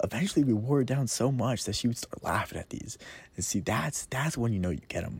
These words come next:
When they start laughing at your jokes, even though they definitely should never laugh at your jokes, then you were solid.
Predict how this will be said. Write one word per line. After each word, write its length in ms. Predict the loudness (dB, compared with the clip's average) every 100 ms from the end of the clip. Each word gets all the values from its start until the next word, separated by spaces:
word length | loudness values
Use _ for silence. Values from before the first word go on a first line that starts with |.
| -2
When 140 | 0
they 60 | 2
start 180 | 0 0
laughing 420 | -2 -2 -4 -6
at 60 |
your 100 | -6
jokes, 400 | -6 -6 -6 -6 -4
even 220 | 0 2
though 100 | 0
they 120 | 0 -2
definitely 340 | -2 -2 -4
should 280 | -6 -2 0
never 280 | 2 2 2
laugh 280 | 0 -2
at 60 | -2
your 120 | -4
jokes, 360 | -2 -4 -4 -8 -18 -20 -20 -4 2
then 220 | 4 4
you 160 | 2
were 100 | -2
solid. 720 | -2 -2 2 2 2 -4 -8